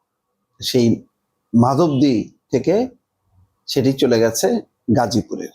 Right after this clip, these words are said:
গাজীপুরের বাইপাইলে মৃদু ভূমিকম্প মানে অনুভূত হয়। রিক্টার স্কেলের মাত্রা ছিল তিন দশমিক তিন। শনিবার সকাল দশটা ছত্রিশ মিনিটে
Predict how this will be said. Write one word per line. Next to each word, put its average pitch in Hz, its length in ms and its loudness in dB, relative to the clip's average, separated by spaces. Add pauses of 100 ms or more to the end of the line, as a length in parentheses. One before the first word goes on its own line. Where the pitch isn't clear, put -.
(1120)
গাজীপুরের 135 800 2 (160)
বাইপাইলে 123 920 0 (260)
মৃদু 127 260 2
ভূমিকম্প 131 920 0 (720)
মানে 127 140 2
অনুভূত 131 380 2
হয়। 170 200 0
রিক্টার 131 360 0
স্কেলের 143 440 0
মাত্রা 117 360 0
ছিল 175 320 0 (680)
তিন 180 300 2
দশমিক 143 480 2
তিন। 98 240 -2 (880)
শনিবার 160 640 2
সকাল 143 580 -2
দশটা 190 680 -2
ছত্রিশ - 460 -2
মিনিটে 98 340 -10